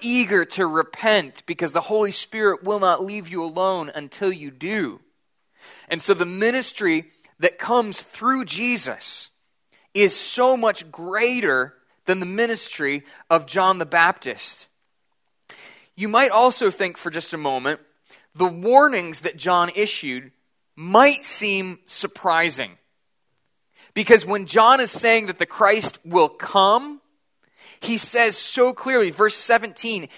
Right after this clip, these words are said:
"His winnowing fork is in his hand to clear his threshing floor and to gather the wheat into his barn,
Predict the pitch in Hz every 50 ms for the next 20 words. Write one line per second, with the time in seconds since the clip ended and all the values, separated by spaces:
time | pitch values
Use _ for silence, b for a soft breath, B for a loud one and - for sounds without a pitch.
0 | B B - - 269 262 208 180 175 180 202 262 285 277 269 240 214 196 190 185
1 | - - 208 208 196 180 - - 190 180 170 - - - 170 185 214 233 247 240
2 | - - 190 196 208 196 156 139 127 B B B B - - 180 - - - -
3 | 247 240 254 269 277 277 247 202 220 190 - - - - 220 208 233 220 - 220
4 | 220 202 - - 214 214 214 220 220 - - 160 - - 165 151 139 190 180 196
5 | 226 226 220 190 196 175 151 160 208 240 247 - 220 220 208 - 190 185 180 147
6 | 143 135 - 170 175 185 190 202 208 190